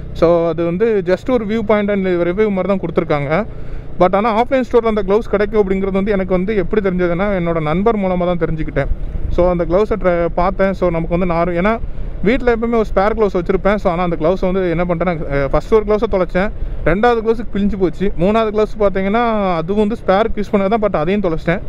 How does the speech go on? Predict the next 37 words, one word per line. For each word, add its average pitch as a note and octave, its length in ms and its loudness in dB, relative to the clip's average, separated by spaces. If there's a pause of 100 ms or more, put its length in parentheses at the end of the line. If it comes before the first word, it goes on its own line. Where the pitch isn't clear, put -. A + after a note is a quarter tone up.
(440)
So G3+ 300 4
அடுத்து G3 260 -2
சரி A3+ 200 2
இன்னொரு A3+ 240 2
gloves A#3 280 0
வாங்கணும் G#3+ 460 2
அப்படின்னு G3 180 -2
சொல்லிட்டு G3 260 0
தான் G3+ 140 2
யோசிச்சேன். G3 280 0
அப்போ G3+ 220 2
தான் G#3 160 0
நிறைய F#3+ 320 0
க்ளவுஸை G3 280 0
தேடிக்கிட்டு F#3 380 0
இருந்தேன். E3 200 0 (580)
அ, F3 200 4
first G3 260 0
வந்து C4 260 2
பார்த்தீங்கன்னா, A3 240 0
Aspidal A#3+ 380 2
ஒரு G3 100 0
gloves F#3 220 0
பார்த்தேன். F#3 280 2
So F#3 140 0
rate G3 320 0
கொஞ்சம் F#3 320 0
தௌசண்ட் F3 640 0
ஃபைவ் F3 160 2
ஹண்ட்ரட் E3+ 240 -2
ரேஞ்சில் F#3+ 320 0
வந்திருந்ததுனால F3+ 640 0
நான் F3 640 -2 (380)
just - 300 0
think C4 180 0
பண்ணேன். G3+ 260 0 (380)
So D3 100 2